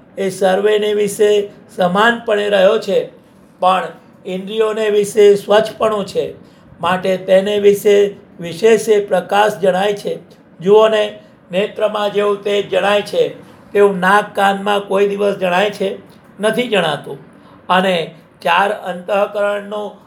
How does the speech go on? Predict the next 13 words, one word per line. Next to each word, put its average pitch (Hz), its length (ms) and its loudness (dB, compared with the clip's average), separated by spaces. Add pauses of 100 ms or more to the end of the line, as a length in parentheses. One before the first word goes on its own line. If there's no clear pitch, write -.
(160)
અતિ 214 300 -4
સ્વચ્છપણું 196 680 -2
છે 180 300 2 (380)
તો 185 120 0
ત્યાં 202 400 -2
જીવનો 202 360 0
અધિક 190 500 -2
પ્રકાશ 196 380 -2
જણાય 160 300 -2
છે 139 240 -8 (380)
અને 180 300 0
બીજી 175 340 -4
ઇન્દ્રિયોમાં 202 1040 2